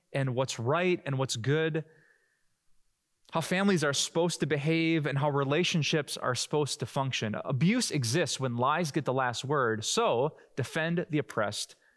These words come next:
with truth. Every time you speak the truth to someone who is abused,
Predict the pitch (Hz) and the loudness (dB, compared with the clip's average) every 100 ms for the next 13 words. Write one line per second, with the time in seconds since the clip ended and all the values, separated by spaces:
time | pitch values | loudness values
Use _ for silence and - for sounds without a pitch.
0 | _ _ _ _ _ 139 - 160 110 - | _ _ _ _ _ -6 -2 0 -2 -6
1 | - _ _ _ _ _ _ _ _ _ | -20 _ _ _ _ _ _ _ _ _
2 | _ _ _ _ _ _ - - 147 160 | _ _ _ _ _ _ -20 -14 -4 -2
3 | 208 190 202 165 - - 185 - 185 - | 0 2 2 2 2 0 -2 -2 -2 0
4 | 156 135 147 - 156 160 147 151 143 120 | 0 2 -2 0 0 2 4 2 0 0
5 | 127 117 110 110 - | 0 0 0 -2 -6